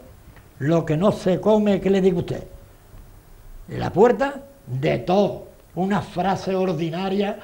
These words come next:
horroroso. De todo me han dicho a mí. Y yo lo que tenía que echar cuenta es del balón que estaba en lo alto.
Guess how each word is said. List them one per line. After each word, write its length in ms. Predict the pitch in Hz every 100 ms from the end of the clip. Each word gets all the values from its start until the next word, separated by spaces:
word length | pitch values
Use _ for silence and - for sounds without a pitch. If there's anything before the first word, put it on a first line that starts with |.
| - -
horroroso. 840 | 185 165 170 175 226 - 151 - - - - - - - - 139
De 180 | 175 170
todo 320 | 214 233 214
me 80 | 208
han 80 |
dicho 240 | 196 156 185
a 40 |
mí. 200 | - - - - - - - - - - -
Y 120 | 151
yo 100 | 170
lo 100 | 220
que 120 | 220 226
tenía 240 | 220 226
que 80 | 196
echar 180 | 208 180
cuenta 400 | 208 220 208 214
es 80 | 214
del 200 | 214 185
balón 360 | 180 220 233
que 100 | 214
estaba 440 | 180 - 202 208 208
en 140 | 202
lo 120 | 190
alto. 380 | 175 - -